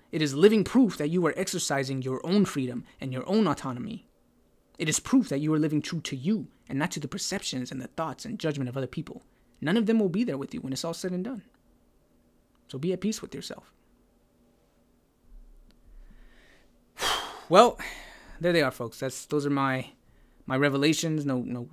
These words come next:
there's no criticism here, no books, no articles, no politics. It's just a glimpse into my mind and my journey, I guess you could say. Uh, I guess it's a,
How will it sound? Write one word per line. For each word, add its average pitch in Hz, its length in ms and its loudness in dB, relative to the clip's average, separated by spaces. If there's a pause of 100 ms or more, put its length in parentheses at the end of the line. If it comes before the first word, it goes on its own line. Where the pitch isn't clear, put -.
there's - 140 -8
no 156 100 -2
criticism 170 480 4
here, 156 140 2
no 151 140 2
books, 151 280 2
no 147 120 0
articles, 143 400 2
no 135 100 -2
politics. 139 560 -2
It's 131 80 -8
just - 160 -8
a 135 60 -2
glimpse 147 560 0 (500)
into 127 380 -6
my 165 240 6
mind 131 340 2
and 120 220 -8 (640)
my 131 300 -4 (180)
journey, 139 480 0
I 127 80 -6
guess 127 180 -6
you 131 60 -4
could 127 100 -4
say. 123 300 -6 (680)
Uh, - 120 -16
I - 120 -8
guess 139 220 -4
it's - 160 -8
a, 120 200 -4